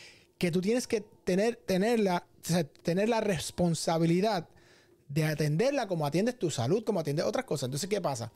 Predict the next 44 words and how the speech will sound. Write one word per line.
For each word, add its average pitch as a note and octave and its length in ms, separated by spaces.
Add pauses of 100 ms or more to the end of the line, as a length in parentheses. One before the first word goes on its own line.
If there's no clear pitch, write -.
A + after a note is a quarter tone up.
(360)
De D3 80
momento, B2+ 320
imagínate G3 360
que D3+ 100
tú C3 180
eres C#3+ 140
una D3+ 160
persona E3 240
bien E3 120
estructurada, G3 680
tú D#3 140
tienes C3+ 300
tu, C#3 260
tus C#3 220
cosas, G#3+ 460
quieres C#3+ 260
emprender, F3 560
quieres C3+ 300
estar - 280
guardando D3 300
tus D3 100
chavitos, G3 400
invirtiendo C3 380
tus E3 80
chavitos, B3+ 260
y A3 40
de G3 40
momento F3+ 320 (840)
tu G#3 160
novio B3 260
o - 20
tu B3+ 120
novia D4 420
es A3+ 160
un, B3+ 580
bota G#3+ 260
todos G#3+ 120
los A3+ 80
chavos, D#4 560
es G#3 100
un A3 140
mal A3+ 160
administrador, A3+ 480
pues F#3 180